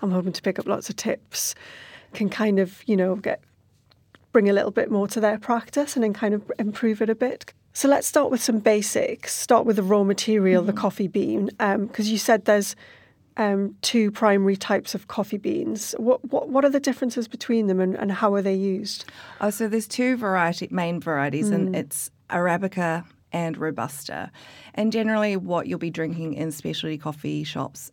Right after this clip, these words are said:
Speaker 2: is Arabica.
Speaker 1: Okay.
Speaker 2: Um, Robusta was sort of, I guess it's seen more as a, like, an eighties kind of back in the day
Speaker 1: Oh,
Speaker 2: coffee bean.
Speaker 1: yeah.
Speaker 2: It's, uh, it's a little bit more,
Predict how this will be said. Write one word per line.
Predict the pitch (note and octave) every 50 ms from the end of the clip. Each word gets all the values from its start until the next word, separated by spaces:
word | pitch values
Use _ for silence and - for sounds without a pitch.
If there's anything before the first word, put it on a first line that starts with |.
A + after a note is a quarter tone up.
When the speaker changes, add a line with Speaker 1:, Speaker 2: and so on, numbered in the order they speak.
| _ -
Speaker 2:
is | E3 D#3 D3 - -
Arabica. | D3 D3 C3+ B2+ C3 C#3+ C#3 - - G#3 G3
Speaker 1:
Okay. | - G#3 G#3 G3+ F#3+ G3+ - - - - - - _
Speaker 2:
Um, | - F3+ F3 F3 E3+ E3+ E3+ -
Robusta | - F#3+ G3 G3 G3 G3+ G3+ G3 G3 - G3+
was | F#3 F#3+ F#3
sort | F#3 - F#3 F3+ F3
of, | E3+ F3 - - - _ -
I | - E3+
guess | F3 F3+ F3 F3 -
it's | F#3+ - -
seen | - - F3 E3+ E3+ E3+ E3+ E3+
more | E3 E3 D#3+ D#3+ D#3
as | D#3+ E3 E3
a, | D#3+ D#3 D3+ D3+ E3 - - _ _ _ _
like, | _ - - F3 -
an | E3+ D3+ C#3 -
eighties | D3+ D#3 E3 D#3+ D#3+ D#3+ D#3+ E3 E3+ - - - - _ _ _ - - _ _ _ _ _
kind | _ - F#3 F3 F3 F3 E3
of | E3+ E3 D#3+ D#3+ D3+ C#3 - - - - - - - _ _ _ _ _ _ _ - -
back | - F#3 - F#3 E3 E3+ E3+
in | F#3+ F3+ F3
the | E3+
day | E3 E3 - F3 E3 E3+ E3 E3+ E3+ E3+ E3+ E3+
Speaker 1:
Oh, | - C4 B3
Speaker 2:
coffee | G#3+ F3+ E3 - F3+ F3 E3+
bean. | - E3+ G#3
Speaker 1:
yeah. | A3 A3 A3 G#3+ G#3 G3+ G3+ G3 -
Speaker 2:
It's, | - F#3+ - - - - - - - - - - - - - - _ -
uh, | F3 F3 E3+ F3 F3 E3+ E3+ D#3+ - - _ _ _ _ _ _
it's | G#3 G3 -
a | G#3+
little | G#3+ G#3+ G#3+ G#3 A3+ A3+
bit | G3+ G#3+ G3 - -
more, | F#3+ F#3+ F#3 F3+ F3 F3 F3 F3 E3+ E3+ E3